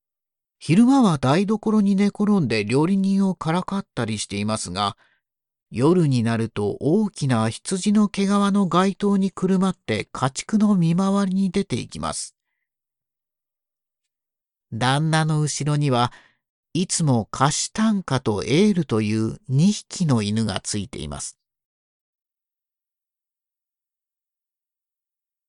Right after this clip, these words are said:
「今旦那はどうしているかしら」とユーコフは思いました。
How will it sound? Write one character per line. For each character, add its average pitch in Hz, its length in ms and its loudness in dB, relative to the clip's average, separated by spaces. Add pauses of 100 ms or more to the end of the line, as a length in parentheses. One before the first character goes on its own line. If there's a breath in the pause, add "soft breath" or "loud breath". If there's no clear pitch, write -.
(240)
「今 151 400 2
旦 143 340 -2
那 185 160 0
は 180 180 0
ど 175 240 0
う 220 80 2
し - 80 -6
て - 140 -6
い 147 140 0
る 135 120 2
か 131 220 -2
し - 120 -4
ら」 117 180 -4 (100)
と 104 120 -4
ユ 120 200 0
ー - 20 0
コ 110 140 -6
フ 104 160 -6
は 101 100 -4
思 101 240 -4
い 104 60 -4
ま 104 120 -6
し - 100 -12
た。 - 200 -12